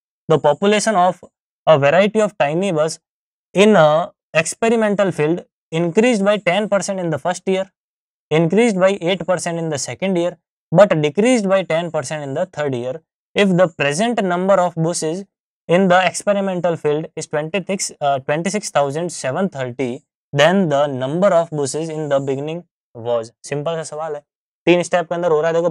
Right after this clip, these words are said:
पहले साल दस परसेंट इंक्रीज हो रहा है, मतलब दस से ग्यारह हो रहा है,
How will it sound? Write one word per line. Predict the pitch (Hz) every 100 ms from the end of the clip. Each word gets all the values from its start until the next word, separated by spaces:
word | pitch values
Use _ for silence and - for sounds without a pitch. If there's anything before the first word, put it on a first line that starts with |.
| 156
पहले | 151 180 202
साल | 160 170
दस | 180 190
परसेंट | 185 170 190
इंक्रीज | 170 165 190
हो | 160
रहा | 165
है, |
मतलब | 143 143 147
दस | 151
से | - 135
ग्यारह | 127 123
हो | 117
रहा | 107
है, | 107